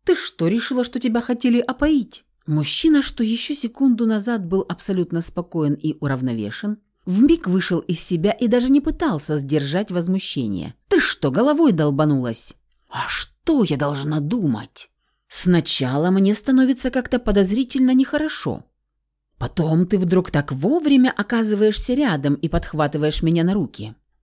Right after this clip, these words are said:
Потом непонятно, зачем идешь за мной на балкон. И ты что, решила, что я все это подстроил?» «Ты вообще нормальная?»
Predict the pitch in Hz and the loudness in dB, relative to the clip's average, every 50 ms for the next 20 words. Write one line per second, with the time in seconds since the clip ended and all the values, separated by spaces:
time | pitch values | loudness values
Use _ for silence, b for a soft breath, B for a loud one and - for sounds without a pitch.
0 | _ _ _ - - 127 - - - 156 147 156 165 180 196 208 208 214 208 196 | _ _ _ -4 -4 -4 -2 0 0 2 4 4 4 4 4 4 4 4 4 4
1 | 202 208 - 254 247 247 262 247 - - 247 247 254 202 208 220 214 208 208 214 | 2 2 2 0 0 0 0 -2 0 2 4 4 4 4 2 2 2 2 0 2
2 | 220 214 202 196 190 208 202 220 247 262 - - 180 143 101 98 - - _ _ | 2 4 4 4 2 2 2 0 -2 -4 -4 -4 -4 -4 -4 -4 -10 -14 _ _
3 | _ _ _ _ _ - 254 240 240 277 254 - - - - - - 156 127 113 | _ _ _ _ _ -4 -4 -2 0 0 0 0 -2 -8 -8 -4 -4 -4 -4 -4
4 | - _ _ _ _ _ _ - 160 180 190 170 - - 262 254 233 220 220 - | -10 _ _ _ _ _ _ -2 2 2 2 2 0 0 0 2 2 2 2 0
5 | - - 202 196 180 180 214 233 262 240 - - - 233 208 - 202 196 - 202 | 0 0 2 2 2 2 2 2 0 -2 -2 -2 0 0 0 0 -2 -2 0 -2
6 | 185 - 165 156 - - - - 349 330 226 135 95 87 101 - _ _ _ _ | -2 -2 -4 -2 -2 -4 -4 -2 0 0 0 0 -2 -6 -10 -14 _ _ _ _
7 | _ - 135 147 156 151 170 175 185 190 185 - - - - - 220 220 202 160 | _ -2 0 0 2 4 4 2 2 2 0 -2 -4 -2 0 2 2 4 4 4
8 | 139 139 147 151 151 151 160 175 190 240 277 269 190 143 131 135 131 127 127 127 | 4 4 2 2 2 2 2 2 4 4 2 2 2 2 2 2 2 0 -2 -2
9 | 123 120 113 104 107 | -4 -4 -6 -8 -10